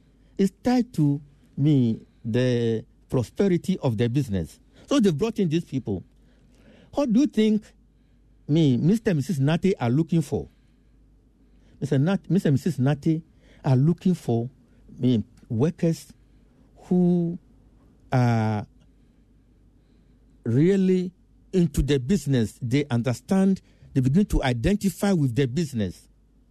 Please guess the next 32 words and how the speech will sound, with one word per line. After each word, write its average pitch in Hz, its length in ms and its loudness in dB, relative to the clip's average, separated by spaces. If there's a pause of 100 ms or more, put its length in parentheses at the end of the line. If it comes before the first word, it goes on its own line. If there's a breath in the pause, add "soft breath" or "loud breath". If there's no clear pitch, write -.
(2000 soft breath)
Mister - 400 -2 (140)
and 165 100 0
Missus 143 240 0
Nate 170 340 0
are 135 120 2
looking 180 260 0
for 117 160 0
hardworking 165 640 0
people. 143 540 -2 (1900 soft breath)
Mister 220 320 2
and 175 160 2
Missus 165 340 -6
Nate 170 400 0
are 143 120 2
looking 185 320 0
for 139 340 -2
workers 170 600 -2 (640 soft breath)
who 233 160 2
have 127 400 0
the 127 120 0
right 151 380 -2
attitudes. 147 640 -2 (360 loud breath)
You 233 80 2
know, 247 180 -2
later 302 640 -2 (300)
we'll 180 140 2
talk, - 320 -6
we'll 156 100 -2
be 147 80 2
talking 214 220 -2
about 151 220 0
this 208 140 -2